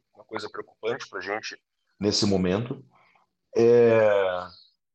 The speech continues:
mas talvez o midazolam, ele entre como o único problema, né? Muitas pessoas acabam utilizando o midazolam, é, raramente sozinho, né? Mas normalmente associado com outros, outros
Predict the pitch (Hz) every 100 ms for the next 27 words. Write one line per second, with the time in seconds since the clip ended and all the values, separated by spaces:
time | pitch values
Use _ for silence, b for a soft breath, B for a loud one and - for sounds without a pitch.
0 | _ _ - 151 170 151 202 185 208 208
1 | 220 208 190 175 170 202 208 190 196 202
2 | 202 196 196 208 240 233 240 143 127 117
3 | 120 139 147 175 170 - - 151 143 -
4 | 131 139 143 135 113 127 143 127 117 113
5 | 110 101 110 151 - _ _ _ 95 -
6 | _ - 139 135 147 - 123 - 120 165
7 | 127 123 123 113 123 120 123 120 113 -
8 | 120 123 117 113 113 120 117 107 - -
9 | 110 - 113 113 95 90 87 - -